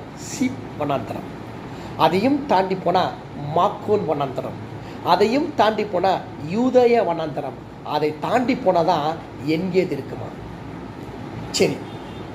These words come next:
இந்த என்கேதி எங்க இருக்குன்னு நாம் கண்டுபிடிச்சிட்டோம் இல்லையா? அப்போ இந்த என்கேதிக்குள்ள என்ன இருக்கிறது?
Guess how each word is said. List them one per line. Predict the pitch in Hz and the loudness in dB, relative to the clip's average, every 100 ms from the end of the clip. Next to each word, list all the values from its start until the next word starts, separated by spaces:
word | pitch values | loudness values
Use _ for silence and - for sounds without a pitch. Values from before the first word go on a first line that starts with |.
| - | 0
இந்த | 233 | 4
என்கேதி | 208 226 269 269 | 8 6 6 4
எங்க | 226 226 | 6 6
இருக்குன்னு | 208 | 4
நாம் | 214 196 175 | 2 0 0
கண்டுபிடிச்சிட்டோம் | 165 147 - 120 - | -2 -4 -8 -12 -8
இல்லையா? | 151 175 220 - - - - | 0 2 2 -2 -12 -14 -6
அப்போ | 254 262 262 311 | -2 4 6 6
இந்த | 254 | 4
என்கேதிக்குள்ள | 202 240 311 330 311 - 208 202 151 190 - - - 156 | 4 4 4 4 2 0 0 2 2 0 -2 -12 -12 -2
என்ன | 208 247 254 | 0 6 6
இருக்கிறது? | 170 - 151 | 4 0 -6